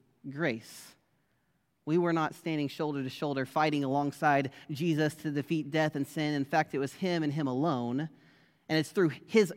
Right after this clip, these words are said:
grace, giving us something that we do not deserve, that he has given gifts to his church, given gifts to his people. And so as we continue on, the question is, what, well,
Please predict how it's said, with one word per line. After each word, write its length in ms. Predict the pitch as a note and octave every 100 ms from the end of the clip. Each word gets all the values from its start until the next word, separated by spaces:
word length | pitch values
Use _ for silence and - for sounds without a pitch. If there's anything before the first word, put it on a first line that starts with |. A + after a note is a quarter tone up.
| D3+
grace, 480 | D3+ F#3+ E3+ F#3 -
giving 280 | G3+ G3+ F#3
us 80 |
something 220 | - F3+ F3
that 100 | D3+
we 120 | C#3+
do 260 | C3+ G#3
not 160 | A3+ C#3+
deserve, 400 | D3+ C#3 C3+ C3+
that 120 | C3+
he 120 | -
has 160 | D3 C3 - - D3
given 580 | - G#3+ D3+ C3+ C3+ C#3
gifts 480 | E3+ C#3+ C3 - - -
to 440 | E3 C#3 C3 B2+ - -
his 560 | - D3 B2 A#2 A2+ - _ _ _
church, 580 | - D#3+ A2+ - - - _ _ -
given 220 | F#3 D3+
gifts 480 | C#3 G3 D#3 - -
to 140 | D3
his 500 | C3 C3+ B2 A#2+ - _ - _ -
people. 400 | G#3 F3+ A2 F#2+ - _ _ _ _ _ _ _ _ _ _ _ _ _ _ _ _ _ _ _ _ -
And 40 | C3+
so 80 | D3
as 80 | C#3
we 80 |
continue 560 | C3+ E3 D3+ F3 D#3 D3
on, 240 | D3+ D#3
the 80 | D3+
question 340 | D#3+ D3+ - C#3+
is, 140 | C#3
what, 120 | D3+
well, 220 | D#3 C#3+